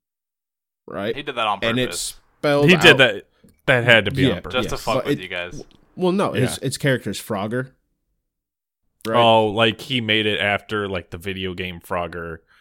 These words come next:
Speaker 3: I, like, stylized it that way.
Speaker 1: Well, no, just his name is, like, spelled Frogger, but he put the
Speaker 3: Hmm.
Speaker 1: apostrophe, so it's Froger.
Speaker 3: Is he at least that weird fr-, in frog race?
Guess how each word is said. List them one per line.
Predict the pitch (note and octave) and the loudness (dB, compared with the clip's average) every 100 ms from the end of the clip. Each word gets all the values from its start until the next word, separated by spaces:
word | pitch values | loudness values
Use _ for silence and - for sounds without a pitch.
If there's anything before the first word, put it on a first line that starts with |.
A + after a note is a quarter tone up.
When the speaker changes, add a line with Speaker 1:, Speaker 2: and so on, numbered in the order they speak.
| _ _ _ _ - | _ _ _ _ -10
Speaker 3:
I, | G2 D#2 - | -10 -10 -10
like, | F#2 F2+ | -10 -10
stylized | - G2+ E2+ E2+ E2 - | -8 -6 -4 -6 -8 -10
it | D#2+ | -12
that | - D2+ | -10 -10
way. | D#2 F2 _ _ _ _ - | -10 -12 _ _ _ _ -4
Speaker 1:
Well, | D3 | -4
no, | A#2 A2 | -2 -4
just | F#2 G#2 | -8 -10
his | G#2+ F#2+ | -8 -8
name | F2+ G2 | -8 -6
is, | G#2 F#2 | -6 -8
like, | E2+ - | -10 -10
spelled | - F2+ F#2 | -10 -10 -10
Frogger, | - F#2+ E2+ G#2 G#2+ - | -10 -10 -10 -10 -12 -10
but | G#2 - | -12 -10
he | G2+ | -10
put | - A2 | -10 -8
the | G#2 | -8
Speaker 3:
Hmm. | G2 | -6
Speaker 1:
apostrophe, | A#2+ G#2+ - - F#2+ F2 - | -6 -8 -12 -12 -12 -14 -16
so | - G#2 | -12 -10
it's | E2+ - - | -10 -14 -18
Froger. | - - A#3 G#2+ E2+ D2+ D#2+ - _ _ _ _ _ _ _ - | -20 -10 -6 -4 -6 -12 -18 -20 _ _ _ _ _ _ _ -8
Speaker 3:
Is | C#3 | 0
he | F3 | 4
at | G#3+ | 6
least | F3+ F#3 - | 4 0 0
that | C#3 | 0
weird | A2 C3 A#2+ | 0 -4 -6
fr-, | - A#2 | -8 -10
in | A#2+ A2 - | -8 -10 -10
frog | - A2+ G#2 | -2 0 0
race? | A#2+ B2 B2 - | 0 -2 -4 -12